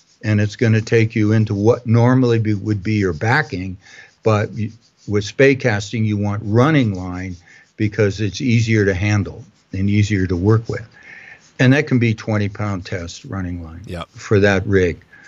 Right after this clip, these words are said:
Speaker 1: Um, and like I said, if you want to do really delicate casting, you can take off the lower grip,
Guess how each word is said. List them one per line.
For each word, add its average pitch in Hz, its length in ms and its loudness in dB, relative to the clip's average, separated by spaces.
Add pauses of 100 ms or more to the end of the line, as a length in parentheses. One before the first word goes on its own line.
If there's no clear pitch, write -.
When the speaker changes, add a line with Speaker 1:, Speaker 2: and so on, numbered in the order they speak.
(560)
Speaker 1:
Um, 113 440 4 (600)
and 120 260 2
like 143 220 0
I 147 140 6
said, 127 480 0
if 117 260 -2 (320)
you 120 260 2
want 113 480 0
to 131 100 0
do 127 240 2
really 131 440 4
delicate 135 580 0
casting, 139 640 -6 (720)
you 117 120 2
can 120 300 0
take 123 320 2
off 139 420 2
the 123 120 2
lower 120 380 4
grip, 139 380 2